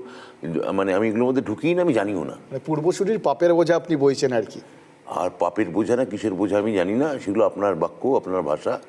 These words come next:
Speaker 1: এখন যেহেতু এটা মুখ্যমন্ত্রী আমাকে, আহ, অন্তত অফিসিয়ালি কোঅর্ডিনেট করার দায়িত্ব দিয়েছেন, তো আমি সেটা দেখব।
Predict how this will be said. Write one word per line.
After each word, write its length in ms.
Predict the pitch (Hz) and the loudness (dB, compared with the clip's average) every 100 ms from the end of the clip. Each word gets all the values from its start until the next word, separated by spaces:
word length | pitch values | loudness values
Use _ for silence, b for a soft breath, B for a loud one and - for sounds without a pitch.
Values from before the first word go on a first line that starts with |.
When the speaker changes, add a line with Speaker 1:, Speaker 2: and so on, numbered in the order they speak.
| B B B B | B B B B
Speaker 1:
এখন 320 | 92 - 110 | -4 -2 -2
যেহেতু 460 | 87 101 104 135 127 | 0 0 2 0 2
এটা 480 | 92 107 107 107 95 - - - 95 | 0 2 4 4 2 -4 -12 -6 -4
মুখ্যমন্ত্রী 560 | 92 101 104 104 110 | -4 -2 -2 -2 0
আমাকে, 500 | 104 98 - 110 107 | 0 0 0 0 0
আহ, 1040 | 107 - - - - 82 87 87 87 90 67 | -4 -14 -20 -14 -2 2 2 4 2 2 0
অন্তত 320 | 95 90 87 | -2 -4 0
অফিসিয়ালি 640 | 104 98 - 95 98 107 | 2 2 0 -4 -2 -2
কোঅর্ডিনেট 480 | 101 95 95 107 104 | 2 2 2 -2 -2
করার 220 | 104 107 | 0 0
দায়িত্ব 280 | 92 92 110 | 0 -2 -2
দিয়েছেন, 380 | 104 120 143 156 - B B B B - | -4 -4 -4 -8 -12 B B B B -4
তো 60 | |
আমি 320 | 104 113 117 110 | -2 0 -2 -4
সেটা 140 | 113 98 | -4 0
দেখব। 420 | 107 107 131 | 0 0 -6